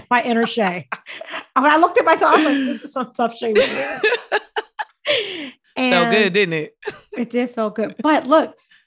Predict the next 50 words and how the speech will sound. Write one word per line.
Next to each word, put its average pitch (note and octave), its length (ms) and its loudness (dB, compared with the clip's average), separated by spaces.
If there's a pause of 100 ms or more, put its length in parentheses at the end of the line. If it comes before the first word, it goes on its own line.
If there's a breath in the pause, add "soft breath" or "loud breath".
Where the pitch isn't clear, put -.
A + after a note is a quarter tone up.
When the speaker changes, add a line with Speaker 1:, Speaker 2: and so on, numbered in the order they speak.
Speaker 1:
so A#3 260 0
Speaker 2:
What? D#3+ 160 -2
Speaker 1:
after B3+ 280 0
the B3 100 -4
movie, G3+ 720 -4 (580)
um, G3+ 280 -4
it G#3 60 -8
was, G3 180 -8
like, - 280 -12 (200)
almost A3+ 300 -8
six G#3 220 -16
thirty, G3+ 520 -8
and G3 160 -4
he G3+ 120 -2
was F#3+ 180 -6
like, G3+ 260 -12
"So G#3+ 480 -8 (460 soft breath)
I'm G3 120 -8
taking F3+ 300 -12
you," - 120 -20
'cause G3 180 -8 (300)
one F3 120 -6
of E3 80 -6
my E3 80 -12
favorite F3 200 -8
restaurants G3 480 -12
is E3 100 -18
Eddie F3 200 -8
V's. A#3 220 -6
I E3 60 -6
love D#3+ 220 -10
seafood. D4 520 -4 (580 soft breath)
And G#3+ 200 0
he A3 40 2
Speaker 2:
Eddie A3 60 2
Speaker 1:
was G#3+ 100 -6
Speaker 2:
V's - 40 -10
Speaker 1:
like, G3+ 180 -8
Speaker 2:
too. D#3 140 -20 (340)
Speaker 1:
right? D4 220 -2
And A#3 100 -4
he A#3 60 -2
was A3+ 140 -8
like, A3 160 -8 (120)
"Oh, C#4 200 -2
I'm A3 80 -8
gonna B3 180 -6
take A#3 220 -10
you A3+ 80 -8
to G#3 60 -8